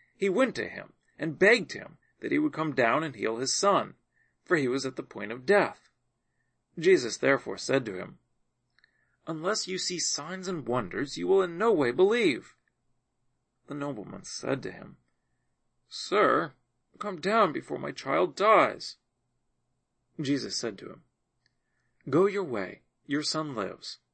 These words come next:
The man believed the word that Jesus spoke to him, and he went his way.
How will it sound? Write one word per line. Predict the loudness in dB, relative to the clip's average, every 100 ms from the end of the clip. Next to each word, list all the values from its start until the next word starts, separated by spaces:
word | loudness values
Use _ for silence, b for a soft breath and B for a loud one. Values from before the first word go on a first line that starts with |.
| _ _ _ _ _ _ _
The | -12
man | -10 -10 -8
believed | 2 4 4 -4
the |
word | -10 -10 -12 -10
that | -8
Jesus | -6 -6 -6
spoke | 2 2 2
to | -10 -10
him, | -10 -10 b b b b
and | 0
he | 2
went | 0 -4
his | -4 4
way. | 8 8 6